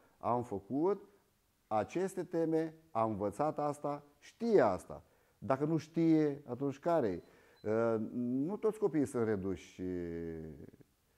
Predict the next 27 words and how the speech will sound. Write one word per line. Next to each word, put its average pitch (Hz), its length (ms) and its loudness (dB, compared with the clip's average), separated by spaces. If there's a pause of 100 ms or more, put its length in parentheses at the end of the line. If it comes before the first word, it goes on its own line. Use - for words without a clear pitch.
(420)
eu 98 80 -2
știu, 101 180 -8
din 98 160 -4
niște 104 200 -4
puncte 101 260 -6
de 92 80 -4
vedere. 85 420 -6
Nu, 139 140 -6
nu, 208 80 -8
nu. 185 340 -8 (240)
Uh, 101 240 -2 (120)
unii 151 200 0
n-au 160 200 0
când. 123 420 -6 (220)
Trebuiesc 104 360 -2
ajutați. 95 600 -4
Domnilor 139 320 -2
profesori, 95 560 -8 (300)
dacă 107 280 -2
reușiți 110 380 -2
să 156 60 -4
înțelegeți 123 680 -2
că - 60 -8
acești 107 280 -8
copii 113 240 -6
trebuiesc 98 400 -6
ajutați 95 640 -10